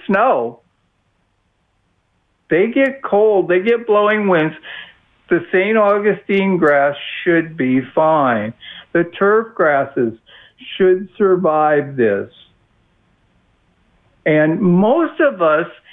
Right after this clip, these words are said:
if you go and stick your finger in the dirt, in the middle of your turf, might find that,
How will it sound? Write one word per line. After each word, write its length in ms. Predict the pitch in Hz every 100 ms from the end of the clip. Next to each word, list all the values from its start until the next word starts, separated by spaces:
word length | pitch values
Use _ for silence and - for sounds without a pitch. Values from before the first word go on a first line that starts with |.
| _
if 180 | 185 185
you 220 | 262 330
go 220 | 339 311
and 140 | 269 220 _
stick 300 | 240 254 -
your 220 | 226 226
finger 460 | 220 226 226 220 208
in 300 | 208 214 190
the 100 | 147
dirt, 580 | 127 147 180 226 - _
in 400 | 131 139 233 220
the 60 | 180
middle 320 | 190 233 240
of 80 | 185
your 260 | 170 175
turf, 460 | - 175 185 247 262 _ _ _ _ _
might 360 | 170 262 302 -
find 400 | 214 185 185 170
that, 180 | 160